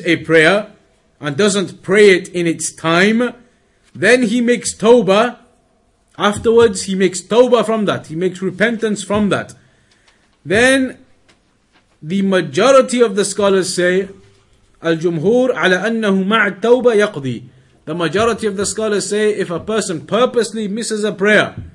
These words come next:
then afterwards makes tawbah and he repents and he understands his error,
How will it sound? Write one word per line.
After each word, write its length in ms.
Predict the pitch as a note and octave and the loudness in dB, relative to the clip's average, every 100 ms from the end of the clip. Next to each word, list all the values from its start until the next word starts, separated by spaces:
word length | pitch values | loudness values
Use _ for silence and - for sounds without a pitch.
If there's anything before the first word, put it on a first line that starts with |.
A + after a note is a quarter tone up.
| - _ _ _ _ | -20 _ _ _ _
then 160 | - E3+ | -4 0
afterwards 480 | A3+ A3 A#3+ G#3 D#3+ | 0 0 0 0 0
makes 260 | G#3 - | -2 -2
tawbah 540 | - G#3+ A3+ F#3 D3+ - | -2 2 4 4 0 -4
and 140 | C#3 | -8
he 160 | D3 C#3+ | -6 -6
repents 500 | C#3+ C#3 A3 G#3+ D#3+ | -6 0 0 0 -2
and 140 | D#3 | -6
he 60 | D#3 | -4
understands 440 | D#3+ D#3 G3 A3 | -6 -6 -6 -4
his 100 | G3+ | -4
error, 360 | G#3 A#3+ F#3 | 0 2 2